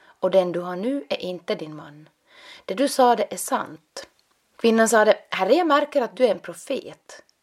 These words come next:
Jag tror att jag hoppar vidare till vers tjugofem. Kvinnan sade till honom, "Jag vet att Messias ska komma, han som kallas Kristus.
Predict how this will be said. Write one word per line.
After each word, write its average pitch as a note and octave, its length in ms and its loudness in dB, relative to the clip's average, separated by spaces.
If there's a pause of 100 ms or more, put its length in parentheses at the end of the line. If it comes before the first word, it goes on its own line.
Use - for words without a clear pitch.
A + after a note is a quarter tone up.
(1700)
Jag F3 220 -2
tror A#3+ 180 6
att B3+ 120 2
jag G#3 100 0
hoppar G3+ 280 -2
vidare F#3 1040 -2 (2000)
till E3+ 600 2 (2000)
vers F3 480 -2
tjugofem. - 1120 -2 (500)
Kvinnan G#3+ 380 2
sade G#3 300 4
till G3 140 -4
honom, G3+ 240 0 (480)
"Jag G#3 140 4
vet D4 280 6
att A#3 100 0
Messias A#3+ 540 2
ska G#3+ 140 -8
komma, F#3+ 420 0
han - 380 0
som A#3 160 -6
kallas G#3 420 0
Kristus. - 760 -6